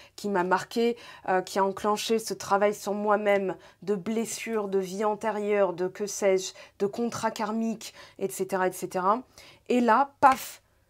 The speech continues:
vous êtes célibataire sans personne en vue et ça y est, vous, cette semaine, vous avez quelqu'un en vue. Vous rencontrez le truc.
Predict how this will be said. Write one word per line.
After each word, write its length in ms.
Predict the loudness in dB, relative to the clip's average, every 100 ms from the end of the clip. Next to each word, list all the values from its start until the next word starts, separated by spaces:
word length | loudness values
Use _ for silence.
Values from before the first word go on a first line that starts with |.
| _ _ _ _ _ -12
vous 320 | 0 4 6
êtes 120 | 6
célibataire 540 | 4 -2 0 0 0 -4
sans 160 | -4
personne 340 | -6 -6 -4 -4
en 120 | -2
vue 240 | 0 0
et 180 | 2 0
ça 180 | 0 -2
y 100 | 0
est, 180 | -2 -4
vous, 180 | -8 -10
cette 280 | -6 -6
semaine, 360 | -6 -4 -2 -2
vous 380 | -2 2 2 4
avez 420 | 2 4 0 0 _ -8
quelqu'un 440 | -8 -4 -2 -4
en 140 | -6 -8
vue. 320 | -8 -12 -18 _ _ -10
Vous 260 | -2 2 2
rencontrez 540 | 2 -2 -6 -8 -6
le 100 | -6
truc. 320 | -6 -10 -12